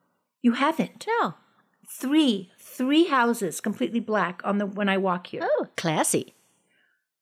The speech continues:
Speaker 1: Well, I mean, it looks like the house is in a really bad mood. <laughs> You know, it's the strangest thing, Christy. Like,
Speaker 2: Oh.
Speaker 1: like, like it's a big loaf of burnt toast or something.
Speaker 2: See,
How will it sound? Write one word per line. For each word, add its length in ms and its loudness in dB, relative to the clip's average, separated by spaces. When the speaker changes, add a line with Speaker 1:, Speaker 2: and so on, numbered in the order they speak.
Speaker 1:
Well, 320 2
I 80 4
mean, 160 2
it 120 -4
looks 200 0
like 160 -2
the 100 4
house 300 0
is 100 -2
in 100 4
a 60 6
really 220 0
bad 260 2
mood. 520 -2
<laughs> 80 -4
You 100 6
know, 240 6
it's 200 -2
the 80 -2
strangest 680 2
thing, 220 2
Christy. 300 2
Like, 120 4
Speaker 2:
Oh. 520 4
Speaker 1:
like, 20 -8
like 120 0
it's 160 0
a 40 2
big 240 4
loaf 380 2
of 220 -4
burnt 320 2
toast 420 -2
or 80 0
something. 420 -6
Speaker 2:
See, 160 4